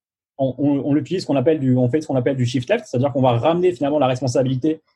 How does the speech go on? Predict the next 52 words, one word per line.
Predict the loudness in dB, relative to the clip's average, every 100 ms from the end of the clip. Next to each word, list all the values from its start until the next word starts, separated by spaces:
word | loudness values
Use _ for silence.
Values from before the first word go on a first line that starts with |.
| _ -4
de, | 0 2 4
de | 4
l'élément | 2 2 2 -2 -4
finalement | -2 0 0
au | -2
sein | 0
de | 0
l'équipe. | 0 -2 -6 _ _ _
Donc, | -2 0
c'est | -2
ce |
qu'on | 0 0
fait | 0 -2
ici | -2 -4
avec | -2 2 2
le, | 2 2 2
avec | 2 2
le | 2
DevOps. | 2 2 -2 _ -6
Donc, | -2 2
le, | 2
l'Ops | 2 2 0 0
en | -2
tant | -2
que |
tel, | 0 0 0 -4 _
ben, | -2 -2
finalement, | 0 0 2
comme | 2
il | 2
est | 0
intégré | -2 0 0 2
à | 2
l'équipe, | 2 -2 -8 _ _ -4
on | 0
vient | 2 2
faire | 2
du | 0
shift | 0 -2
left, | 0
on |
va | 0
rapporter | 0 0 -2 -2 2
la, | 2
la | 2
responsabilité | 0 -2 -2 0 0
de | -2
l'infra | -2 -4 -6 -6
au | -8
sein | -2
de | 0
l'équipe. | 0 -4